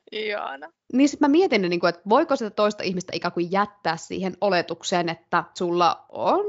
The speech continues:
Speaker 2: ihmislapsia, vaikka ne on oikeasti eläinlapsia. Onks tää nyt ihan kamalaa velakäytöstä? Buu ja de buu.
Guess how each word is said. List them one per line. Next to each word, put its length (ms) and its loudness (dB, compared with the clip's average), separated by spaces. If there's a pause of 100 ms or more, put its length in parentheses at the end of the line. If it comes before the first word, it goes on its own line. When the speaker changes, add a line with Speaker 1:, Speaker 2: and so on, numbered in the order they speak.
(320)
Speaker 2:
ihmislapsia, 1120 -2
vaikka 240 0
ne 80 -4
on 100 -6
oikeasti 380 -4
eläinlapsia. 580 0
Onks 140 -4
tää 140 2
nyt 120 -6
ihan 260 -4
kamalaa 520 2
velakäytöstä? 680 -4
Buu 440 -4
ja 160 -4
de 100 -4
buu. 500 -6